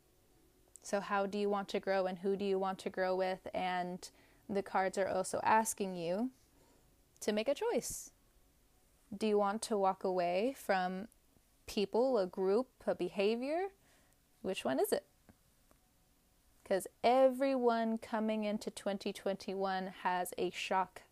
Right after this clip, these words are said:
coming. If it hasn't been introduced yet, everything will be fine. With the Hermit card here, yeah, there's a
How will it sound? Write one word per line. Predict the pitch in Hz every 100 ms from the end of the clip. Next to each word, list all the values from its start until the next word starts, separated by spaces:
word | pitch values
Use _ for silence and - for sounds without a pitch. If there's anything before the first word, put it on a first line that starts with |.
| _
coming. | - 202 170 -
If | - 165 -
it | 185 170
hasn't | 185 185 180 156
been | 190 175
introduced | 180 175 185 175 170 -
yet, | 233 240 -
everything | 196 185 185 190 185 185
will | 185
be | -
fine. | - 285 - 269 262 254 - - - - _
With | 202 202
the | 202
Hermit | 202 254 254 240
card | - 233 226
here, | 247 233 226 226
yeah, | 240 254 247
there's | 240 226 220
a | 220 214